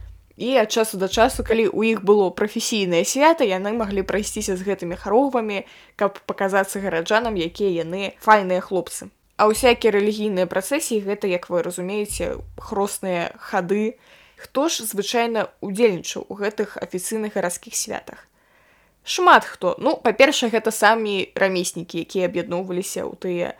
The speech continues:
цэхі. Усякія купцы, святарства, зразумела, члены магістрата, вучні школ, студэнты калегіумаў, а сямнаццатага стагоддзя —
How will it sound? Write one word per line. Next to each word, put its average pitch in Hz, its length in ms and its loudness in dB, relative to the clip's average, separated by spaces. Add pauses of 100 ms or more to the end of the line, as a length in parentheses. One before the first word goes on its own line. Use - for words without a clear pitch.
(380)
цэхі. - 480 -6 (160)
Усякія 247 800 4 (560)
купцы, - 560 -6 (640)
святарства, - 960 2
зразумела, 185 640 -6 (320)
члены 269 400 2
магістрата, 226 960 2 (400)
вучні 208 480 -4
школ, 269 400 4
студэнты 196 480 -2
калегіумаў, 214 880 -2
а 190 240 4
сямнаццатага 247 720 -2
стагоддзя — 185 480 -2